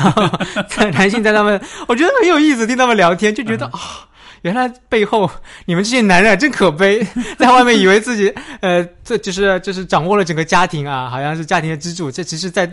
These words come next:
Speaker 1: 在老婆眼里，其实这都在掌控之中啊，
Speaker 2: 嗯。
Speaker 1: 就在掌控之中，在他们的玩弄之下。
Speaker 2: <laughs>
Speaker 1: 对，很好玩啊。
Speaker 2: 是。
Speaker 1: 嗯。
Speaker 2: 这种，嗯，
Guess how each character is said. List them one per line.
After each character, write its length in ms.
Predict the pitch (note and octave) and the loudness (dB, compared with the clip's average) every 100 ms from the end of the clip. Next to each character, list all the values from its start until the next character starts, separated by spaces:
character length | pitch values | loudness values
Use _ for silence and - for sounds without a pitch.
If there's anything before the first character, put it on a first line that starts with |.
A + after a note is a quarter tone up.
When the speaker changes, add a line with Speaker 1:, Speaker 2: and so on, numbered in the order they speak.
| - | -8
Speaker 1:
在 140 | - F3 | -6 -2
老 120 | C#3 | -2
婆 260 | D3 E3 | 0 -2
眼 280 | G3 G#3+ D#3 | -2 -4 -6
里， 100 | E3 | -6
其 140 | C3+ E3 | -8 -10
实 60 | |
这 100 | E3 | -12
都 140 | F#3 A#3 | -6 -2
在 100 | G#3+ | -2
掌 220 | - B2 | -2 -4
控 200 | G3 D#3+ | -4 -4
之 160 | D#3+ | -6
中 220 | D3+ D#3+ D#3 - | -4 -6 -6 -12
啊， 100 | C3 | -10
Speaker 2:
嗯。 60 | A#2+ | -6
Speaker 1:
就 100 | F#3 | -6
在 80 | |
掌 180 | G3+ C3+ | -6 -6
控 160 | B2+ D3 | -6 -8
之 120 | C#3 | -10
中， 220 | C3 C3 B2+ - - | -10 -12 -14 -20 -12
在 120 | D#3+ | -6
他 140 | E3 | -4
们 100 | E3 | -4
的 240 | D#3 C#3+ C#3 | -6 -6 -6
玩 240 | C#3 B2+ | -6 -4
弄 180 | E3+ C3+ | -4 -6
之 120 | C3+ | -10
下。 300 | - - - - - E3 - F#3+ - | -12 -8 -10 -10 -8 -8 -4 -6 -6
Speaker 2:
<laughs> 600 | - - - - - C3+ | -12 -12 -16 -18 -18 -16
Speaker 1:
对， 240 | A#2+ A2 | -14 -12
很 140 | A2+ C3 | -12 -8
好 220 | C3+ A#2 | -8 -10
玩 180 | A2 A2 A#2 | -14 -14 -16
啊。 40 | |
Speaker 2:
是。 340 | A2+ A2+ A2 F#2+ A#2 - _ | -16 -16 -16 -16 -20 -20 _
Speaker 1:
嗯。 260 | C3+ A#2 A2 | -14 -14 -14
Speaker 2:
这 140 | E4+ | -12
种， 420 | B3+ C3+ G2 F2+ F#2+ _ _ _ | -10 -10 -12 -18 -20 _ _ _
嗯， 760 | B2+ A2 G#2 G2+ G2 F#2+ F#2 | -12 -10 -10 -10 -12 -12 -14